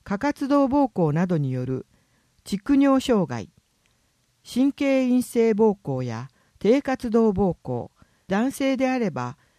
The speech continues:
前立腺肥大症などによる排尿障害に伴い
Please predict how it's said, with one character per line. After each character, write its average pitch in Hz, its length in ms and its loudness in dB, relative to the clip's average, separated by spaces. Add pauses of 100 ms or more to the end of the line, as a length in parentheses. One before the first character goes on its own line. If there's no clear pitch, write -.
(240)
前 196 280 4
立 - 240 -4
腺 269 260 0
肥 277 140 -6
大 240 200 0
症 254 280 0
な 247 140 2
ど 220 100 0
に 147 160 0
よ 131 120 -4
る 131 220 -8 (300)
排 254 280 2
尿 285 240 2
障 285 220 2
害 165 180 -2
に 131 140 -2
伴 165 400 0
い 139 220 -6